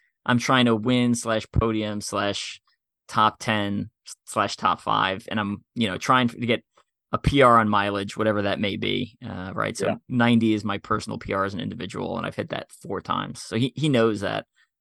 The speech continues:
Speaker 1: Um,
Speaker 2: Okay.
Speaker 1: and the first year I had to be like, the very first year we did it, I was like, "Hey, if I, if I'm feeling sorry for myself, like, tell me to get back out there."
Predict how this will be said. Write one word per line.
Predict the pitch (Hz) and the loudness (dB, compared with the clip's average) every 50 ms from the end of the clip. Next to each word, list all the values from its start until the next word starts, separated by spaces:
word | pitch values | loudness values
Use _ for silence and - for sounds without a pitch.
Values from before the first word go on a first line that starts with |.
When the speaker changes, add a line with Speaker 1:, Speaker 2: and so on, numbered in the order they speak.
| _ _ _ | _ _ _
Speaker 1:
Um, | - 107 104 104 98 101 | -4 -2 0 0 0 0
Speaker 2:
Okay. | 98 82 - - _ _ _ _ _ _ _ _ _ - | -2 -4 -6 -8 _ _ _ _ _ _ _ _ _ 2
Speaker 1:
and | 123 127 131 131 127 117 - _ _ _ _ | 4 4 4 4 2 0 -4 _ _ _ _
the | 151 135 | 0 0
first | - - 196 220 185 - - | 4 6 6 6 6 6 4
year | 156 156 143 | 4 6 6
I | 131 123 | 6 6
had | 135 135 127 113 | 4 2 0 0
to | 120 | -2
be | 113 123 120 | 0 2 4
like, | 117 110 104 104 - _ _ - | 4 2 2 0 -6 _ _ -8
the | 127 | -2
very | 123 127 147 151 | 2 4 6 6
first | 143 - 147 131 - - | 6 4 0 0 0 0
year | 127 117 | -2 -2
we | 110 | 0
did | 101 113 120 | 0 0 0
it, | 131 120 | 0 0
I | 101 107 | 0 0
was | 101 101 101 | -2 -2 -6
like, | 104 98 - | -8 -4 2
"Hey, | 123 127 | 2 4
if | 117 104 120 | 4 4 4
I, | 123 139 | 2 2
if | - - 120 123 | 2 -2 -2 0
I'm | 139 151 151 | 0 0 0
feeling | - 165 160 151 131 120 | 0 0 2 2 2 2
sorry | 117 - 143 151 147 123 | 2 2 4 4 4 2
for | - 113 | 0 -6
myself, | 98 104 - - 113 107 110 113 - | -8 -8 -8 -8 -6 -6 -6 -6 -6
like, | - 95 92 - | -6 -8 -8 -4
tell | - 135 127 | -2 -2 0
me | 123 117 | 0 0
to | 110 | 0
get | 107 104 98 - | 0 -2 -4 -2
back | 101 92 95 98 | -4 -4 -2 0
out | 104 110 107 - | 0 0 0 -2
there." | - 107 92 92 110 - | -6 -10 -10 -10 -12 -12